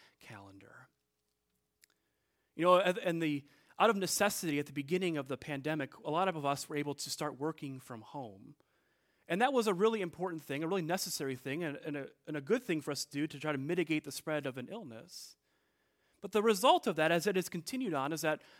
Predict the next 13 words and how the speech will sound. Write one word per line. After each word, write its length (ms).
home 340
and 240
work 320
life, 480
the 120
line 360
between 400
those 240
two 180
things 340
has 220
become 380
blurred, 580